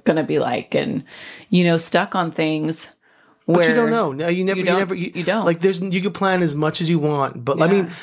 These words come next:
Speaker 2: maybe some people can, like, I've never been the type to be able to, like, plan my life and work, have everything work the way it's supposed to.
Speaker 1: Yeah.
Speaker 2: I've always had to, like, my thing, I've always had to, well, no, I would just be upset. Like, "What does it work for me?" Now it's like, I adapt.
Speaker 1: Yeah.
Speaker 2: You know, like, like, my mentality before was like,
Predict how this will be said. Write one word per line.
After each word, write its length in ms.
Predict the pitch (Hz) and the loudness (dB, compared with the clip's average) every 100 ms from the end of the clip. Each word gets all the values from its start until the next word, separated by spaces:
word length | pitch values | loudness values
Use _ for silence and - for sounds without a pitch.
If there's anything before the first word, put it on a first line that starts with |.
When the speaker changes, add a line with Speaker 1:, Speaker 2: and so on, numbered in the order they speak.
| - | -2
Speaker 2:
maybe 200 | 185 226 | 0 2
some 220 | 226 202 | 2 2
people 220 | 214 175 165 | 0 0 -2
can, 200 | 170 151 | -2 -4
like, 220 | 139 135 | -4 -2
I've 160 | - 220 | 0 2
never 120 | 233 | 2
been 180 | 214 190 | 2 0
the 60 | |
type 200 | 156 160 | -2 -2
to 60 | - | -2
be 80 | 147 | -4
able 140 | 147 | -4
to, 80 | 135 | -6
like, 200 | 127 113 | -8 -8
plan 220 | - 135 | -8 -6
my 80 | 143 | -4
life 280 | 139 139 143 | -2 -2 -4
and 120 | 120 | -6
work, 180 | 131 135 | -6 -4
have 180 | 143 127 | -4 -2
everything 280 | 123 131 | -2 -2
work 180 | 120 127 | -2 -2
the 60 | 127 | -2
way 100 | 123 | -4
it's 80 | 120 | -4
supposed 280 | 127 127 - | -2 -2 2
to. 180 | 170 180 - - | 2 0 -10 -2
Speaker 1:
Yeah. 180 | 175 156 | 2 2
Speaker 2:
I've 120 | 147 | 4
always 200 | 160 156 | 2 2
had 120 | 160 | 0
to, 60 | 139 | 0
like, 300 | 135 127 - _ | 0 -2 -6 _
my 260 | 151 151 170 | 0 2 2
thing, 280 | 175 175 - - | 0 -2 -4 -2
I've 140 | 156 | 2
always 140 | 175 170 | 2 2
had 200 | 180 135 | 2 0
to, 300 | 156 131 127 - - | -2 -2 -4 -14 0
well, 100 | 202 | 2
no, 120 | 208 | 4
I 160 | 151 160 | 2 0
would 80 | 160 | -2
just 120 | 165 | -4
be 60 | 147 | -4
upset. 300 | - 165 123 | 0 -2 -2
Like, 100 | 147 | -2
"What 80 | |
does 100 | 185 | 0
it 80 | 196 | 2
work 140 | 202 170 | 0 0
for 80 | 151 | -2
me?" 120 | 131 | 0
Now 260 | 147 175 | 2 2
it's 80 | 160 | 2
like, 120 | 139 - | -4 -8
I 60 | |
adapt. 520 | 127 113 - - - - _ _ _ _ | -10 -10 -14 -14 -16 -18 _ _ _ _
Speaker 1:
Yeah. 200 | 196 147 | 0 2
Speaker 2:
You 60 | 156 | 4
know, 160 | 147 | 4
like, 160 | 147 135 | 4 2
like, 160 | 135 143 | 0 2
my 100 | 170 | 2
mentality 400 | 180 175 175 156 | 2 2 2 0
before 240 | - 165 | -4 -4
was 100 | 151 | -2
like, 140 | 139 | -2